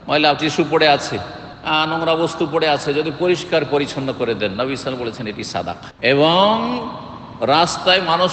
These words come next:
কষ্ট পাচ্ছে, সেই কষ্ট দূর করার জন্য একটি গাছের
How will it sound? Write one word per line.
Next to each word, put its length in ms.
কষ্ট 360
পাচ্ছে, 460
সেই 240
কষ্ট 360
দূর 280
করার 340
জন্য 360
একটি 580
গাছের 520